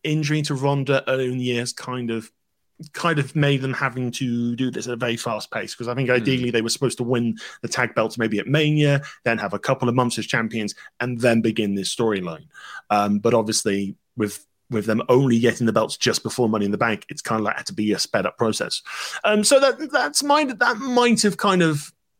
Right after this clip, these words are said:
Speaker 1: dampened, like, the, the promising aspect of the, of this feud. Um, but as Harriet said, Monday promo interview work is just phenomenal. It's, it's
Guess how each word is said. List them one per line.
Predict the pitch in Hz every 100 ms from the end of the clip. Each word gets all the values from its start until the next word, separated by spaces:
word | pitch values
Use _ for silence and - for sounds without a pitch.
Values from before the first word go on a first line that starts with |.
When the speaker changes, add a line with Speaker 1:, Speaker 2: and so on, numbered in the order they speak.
| _ 156
Speaker 1:
dampened, | 151 147 147 143 131
like, | 123 123 - 147
the, | 127 123 120 -
the |
promising | - - 147 131 - 123 117 117
aspect | 117 113 - 107
of | 104
the, | 101 - -
of | 101 98 -
this | 123 110
feud. | - - 113 104 - - - - - - -
Um, | 139 143 147 147 147 139 160
but | 143 135 - - 131
as | 135
Harriet | 127 139 117
said, | - 110
Monday | 120 143 131 107 101 98 - _ _ _ _ _ _ _ -
promo | - 147 147 123 123
interview | 131 117 107
work | 107 101 123
is | 113 -
just | - 135 -
phenomenal. | - 104 120 110 95 87 - _ -
It's, | - - -
it's | 147 -